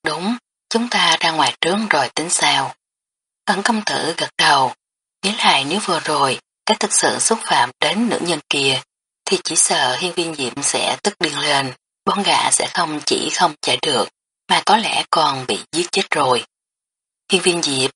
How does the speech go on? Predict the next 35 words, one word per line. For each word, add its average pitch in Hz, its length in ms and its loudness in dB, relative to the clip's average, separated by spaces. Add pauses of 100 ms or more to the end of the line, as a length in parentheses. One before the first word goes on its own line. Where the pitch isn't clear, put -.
(460)
để 151 120 0
chúng 202 220 -4
ta 156 300 0
ra 156 120 0
ngoài 135 220 -2
đi, 139 360 -2 (480)
chờ 143 360 2
chúng 208 180 2
ta 151 340 2
ra 147 140 2
khỏi 160 220 2
thành 131 320 2
an 147 200 2
toàn, 127 380 0 (240)
sẽ - 200 4
thả - 240 4
nữ 175 120 -4 (100)
nhân 143 300 -2
của - 100 0
người 160 200 -2
ra. 135 400 0 (540)
Ẩn 180 160 2
công 226 200 2
tử 151 260 2
lạnh 170 200 0
giọng 135 340 -2
uy 160 160 -2
hiếp 180 200 0 (100)
Hiên 170 200 0
Viên 143 200 -6
Diệp. 117 220 -4 (1000)
Hừ, 165 260 4 (480)
bác 208 180 2
vương 196 220 0
tử 135 240 -2